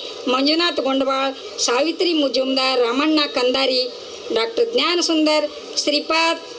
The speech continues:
ಅಯಾಚಿತ್, ಬಸವರಾಜ್ ಶೀಲವಂತರ್, ಸ-, ದೇ-, ಸಂತೋಷ್ ದೇಶಪಾಂಡೆ, ವೈ ಬಿ ಜೂಡಿ, ಶರಣಪ್ಪ ಬಾಸ್ಲಾಪುರ್, ಮೌನೇಶ್ ಬಡಿಗೇರ್, ಬ್ರಹ್ಮಾನಂದ ಬಡಿಗೇರ್, ಬಸವರಾಜ್ ಮರ್ದೂರ್, ಎಂ ಎನ್ ದೊಡ್ಡಮನಿ, ಸಿದ್ದಪ್ಪ ಹಂಚನಾಳ್,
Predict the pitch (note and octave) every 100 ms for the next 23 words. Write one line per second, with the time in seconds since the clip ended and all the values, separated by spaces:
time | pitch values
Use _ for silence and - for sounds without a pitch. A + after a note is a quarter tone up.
0 | - B3 D4+ E4 D#4 E4 - - - -
1 | G#3 B3+ E4 D#4 D#4 D4+ C#4 C#4+ D#4+ E4
2 | E4 D4 C#4 - - - - B3+ A#3+ B3+
3 | - C4 C4+ D#4+ - C4+ C#4+ - D4+ D4
4 | D4 C4 B3 D4 D#4 C#4+ C#4 D4+ D#4 D4+
5 | - - - C4 C4+ D4 D4 D4+ C#4+ C#4
6 | D4+ D4+ D#4 D4+ D4 A#3+ B3 C#4+ D4 C4+
7 | C4 C#4 C#4+ D4 - - - B3+ C4 C#4+
8 | D#4+ D#4 D4+ C#4+ C#4+ D4 D4 D4 - -
9 | - - - - C#4+ F4+ F4 F4 F4 C#4+
10 | C#4 C#4+ D4 D#4 D4+ - - C4 D4+ F4+
11 | G4 D4+ D4 D4 D4 D4+ D4 D4 B3 F4
12 | - C#4+ C4 C#4 C4+ C4+